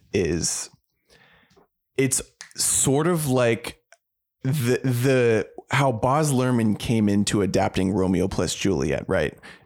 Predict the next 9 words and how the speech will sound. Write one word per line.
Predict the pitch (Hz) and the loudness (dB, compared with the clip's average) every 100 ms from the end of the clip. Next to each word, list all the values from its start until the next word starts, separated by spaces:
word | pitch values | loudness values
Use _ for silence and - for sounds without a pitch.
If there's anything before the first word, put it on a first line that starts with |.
| _ | _
In | 120 117 107 | 0 2 2
which | 123 101 - - - - - | 2 0 -2 -8 -14 -16 -4
the | 127 196 | -2 -2
text | - 156 170 - | 0 0 0 0
itself | 160 - - 123 110 - | 0 0 0 2 0 0
is | 113 107 | -2 0
not | 117 113 | 0 0
radically | 98 104 101 104 107 104 | -2 0 2 0 0 -2
changed, | 101 135 113 110 - | 0 0 2 0 -2